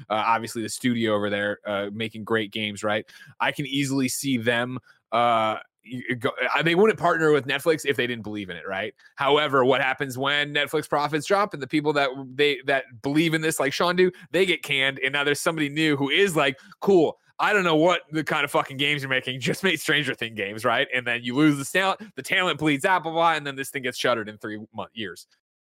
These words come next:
Not saying that would happen, but that's always the risk when you, you know, you get bought by another company. So we will have to wait with bated breath to see what happens from here on out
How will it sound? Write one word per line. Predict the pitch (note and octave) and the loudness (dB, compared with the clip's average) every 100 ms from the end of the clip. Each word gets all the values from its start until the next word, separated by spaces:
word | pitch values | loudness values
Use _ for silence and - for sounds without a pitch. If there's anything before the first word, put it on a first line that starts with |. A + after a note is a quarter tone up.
| - | -4
Not | F3 F#3+ | -2 0
saying | A3+ G#3 | 2 4
that | F#3+ | 4
would | E3+ | 2
happen, | F3+ F#3+ F#3+ | 2 2 2
but | F3 | 2
that's | F3+ F3+ | 2 4
always | F3+ F#3+ E3+ | 4 4 6
the | G#3 | 6
risk | B3+ D#4 - | 6 4 -4
when | C#3 | -4
you, | C3 B2+ | -4 -6
you | A2+ C3 | -6 -6
know, | B2 | -4
you | G2+ A#2 | -6 -4
get | A2+ G#2+ | -4 -2
bought | A2 G#2 | -2 -2
by | F#2+ | -2
another | G2 F2+ G2+ F#2+ | -2 -6 -10 -12
company. | G#2 F2+ D#2+ | -12 -14 -16
So | E2 E2+ F2 _ _ _ _ | -14 -14 -14 _ _ _ _
we | A#2+ | 0
will | B2+ | 2
have | B2+ | 2
to | B2 | 2
wait | B2 C3 | 2 2
with | C3 _ | 0 _
bated | E3 F3 F#3 | 0 2 2
breath | D3+ D#3 - | 2 0 0
to | B2 | -10
see | - C3 G#2 F#2 _ _ | -4 -4 -4 -8 _ _
what | G2+ G#2 | -4 -2
happens | F#2+ F2 F2+ | -4 -6 -14
from | F2+ | -14
here | F#2 F2 | -12 -10
on | E2+ | -10
out | E2+ | -12